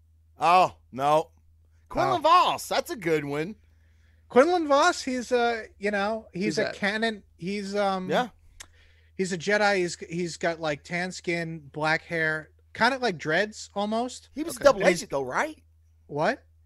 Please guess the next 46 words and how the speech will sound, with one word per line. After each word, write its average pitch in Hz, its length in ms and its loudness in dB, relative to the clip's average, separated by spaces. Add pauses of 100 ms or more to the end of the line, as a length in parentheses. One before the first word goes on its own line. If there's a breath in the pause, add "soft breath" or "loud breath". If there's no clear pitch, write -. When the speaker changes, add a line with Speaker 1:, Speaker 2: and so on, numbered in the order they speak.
(140)
Speaker 1:
He 277 120 -8
was, 247 180 -6
uh, 151 240 4
dub-, 170 300 2
the 165 100 -2
double 190 320 2
agent. 233 320 -2 (540)
Speaker 2:
Yeah, - 280 8 (160)
yeah, 226 200 2
he 190 100 -2
was 220 300 2
for 160 160 -4
a 151 80 0
while. 180 280 4
Speaker 1:
So 233 100 -2
he's 277 140 -6
kinda 214 220 -2
like 170 100 2
a - 20 -2
Speaker 2:
Um, 156 60 -6
Speaker 1:
spy. 151 640 0 (440)
Speaker 2:
Yeah. 262 320 0 (120)
Speaker 1:
So, 247 220 4
but 247 140 4
I 220 80 6
think 254 220 4
at, 214 120 -4 (100)
at 190 220 -4
this 240 260 -2
time 247 420 0
that 151 140 -6
Grogu 202 420 2
was 170 160 -2
in 170 120 -4
the 139 80 -4
temple, 147 640 2
he 208 240 -4
would 214 200 2
have 170 200 4
been 151 720 0 (540)
Speaker 2:
Oh, 160 200 6
doing 147 260 -4
stuff? 190 360 2
Speaker 1:
sithing 196 120 6
it 185 140 4
up. 180 260 6